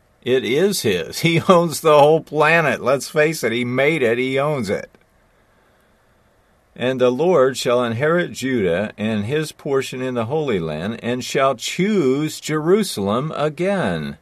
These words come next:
as his H Q, his headquarters. So be silent, all flesh, before the Lord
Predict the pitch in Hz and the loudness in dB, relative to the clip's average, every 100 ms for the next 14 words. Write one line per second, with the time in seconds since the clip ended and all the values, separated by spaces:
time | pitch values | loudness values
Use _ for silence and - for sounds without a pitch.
0 | _ - 117 107 127 120 113 - _ _ | _ -6 -4 -2 -2 -2 -6 -16 _ _
1 | _ - 135 147 - - 190 160 101 - | _ -4 -2 -2 -8 -6 -2 0 -2 -6
2 | _ 127 131 170 165 - 131 104 80 58 | _ -6 -2 0 0 -2 -2 0 -2 -8
3 | - _ _ _ _ _ _ _ _ _ | -16 _ _ _ _ _ _ _ _ _
4 | _ _ - 98 85 180 180 196 185 175 | _ _ -4 -4 -2 -4 -2 0 0 0
5 | 101 - - 113 117 117 117 117 120 - | -2 -4 -2 2 6 6 6 4 2 -4
6 | 117 127 104 82 - - - 92 - 120 | 0 4 4 0 -6 -14 -6 -6 -4 -2
7 | 113 113 110 110 104 131 120 87 80 92 | 2 4 2 0 -2 0 0 0 -2 -6